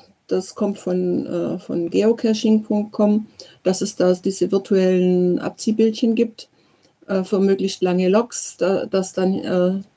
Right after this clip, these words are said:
danach noch reingeschrieben wird, „In hundert Sprachen Danke“ oder ähnliches. Also, d-, mich persönlich nervt das Ganze, wenn, wenn ich so lange Logs hab und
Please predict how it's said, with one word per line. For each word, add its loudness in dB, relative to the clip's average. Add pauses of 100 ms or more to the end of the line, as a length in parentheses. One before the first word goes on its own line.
(240)
danach 0
noch -2
reingeschrieben 2
wird, 0
„In 4
hundert 2
Sprachen -2
Danke“ 2
oder -4 (120)
ähnliches. -2 (1080)
Also, 0
d-, -8 (180)
mich 4
persönlich -2
nervt -4
das -6
Ganze, -4
wenn, -2
wenn 0
ich -2
so 0
lange 2
Logs 0
hab 0
und 0